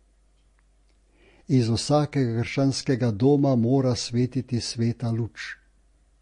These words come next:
Ljubezen mora biti razodeta v dejanjih. Videla naj bi se v vseh domačih odnosih ter se kazala v obzirni prijaznosti, v nežni in nesebični spoštljivosti.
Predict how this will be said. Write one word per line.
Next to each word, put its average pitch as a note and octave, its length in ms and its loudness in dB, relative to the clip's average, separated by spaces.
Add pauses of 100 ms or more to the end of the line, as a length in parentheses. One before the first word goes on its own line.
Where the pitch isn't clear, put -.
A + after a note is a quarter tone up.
(560)
Ljubezen C3 800 4
mora C#3+ 340 6
biti C3+ 360 0
razodeta B2+ 640 2
v B2 100 2
dejanjih. A#2 600 0 (1300)
Videla D3+ 540 4
naj D3+ 220 4
bi C#3 140 2
se - 180 -2
v B2+ 120 4
vseh F3 320 0
domačih C#3 600 0
odnosih C3+ 640 -2
ter B2+ 180 -2
se A2+ 200 -4
kazala C3+ 600 0
v A2+ 180 -2
obzirni A#2 560 0
prijaznosti, B2+ 920 -4 (440)
v B2 180 2
nežni C3+ 560 2
in A#2 60 2
nesebični B2+ 720 -2
spoštljivosti. A#2 960 -6